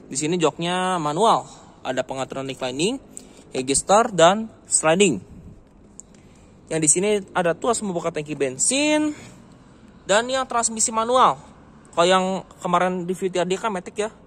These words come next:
sekarang yang manualnya nih, tiga pedal. Untuk buka kap mesin dia dari sini, ini ada laci penyimpanan, start stop engine, ini ada, ini ya, idling start stop. Ini yang fitur baru di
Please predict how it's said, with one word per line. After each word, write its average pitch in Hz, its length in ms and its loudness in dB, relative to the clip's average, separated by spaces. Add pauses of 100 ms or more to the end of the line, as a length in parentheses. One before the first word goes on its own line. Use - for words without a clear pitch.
(120)
sekarang 170 240 -2
yang 180 80 -2
manualnya 170 320 -4
nih, 196 160 -8 (800)
tiga 143 160 0
pedal. 156 320 2 (920)
Untuk 185 320 0
buka 196 240 4
kap 185 80 4
mesin 180 320 0
dia 208 160 4
dari 185 160 4
sini, 269 640 -2 (880)
ini 175 80 0
ada 151 560 6 (320)
laci 135 240 -4
penyimpanan, 170 960 -4 (480)
start 214 320 4
stop 214 320 -2
engine, 262 800 -4
ini 202 160 -4
ada, 156 480 4 (720)
ini 196 160 2
ya, 208 240 2 (1120)
idling 151 320 -2
start 147 320 -2
stop. 190 160 2 (320)
Ini 170 160 -2
yang 165 80 -8
fitur 151 240 -4
baru 156 240 0
di 151 240 -6